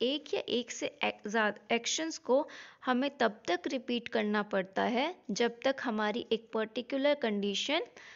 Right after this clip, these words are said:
फुलफिल नहीं हो जाती। So now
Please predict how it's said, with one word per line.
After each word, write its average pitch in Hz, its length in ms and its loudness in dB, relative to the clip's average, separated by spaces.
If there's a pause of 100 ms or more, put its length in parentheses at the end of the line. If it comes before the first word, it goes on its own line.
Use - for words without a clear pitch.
(220)
फुलफिल 226 640 2 (360)
नहीं 240 420 2
हो 226 240 2
जाती। 175 540 -2 (3750)
So 311 220 -2
now 254 360 0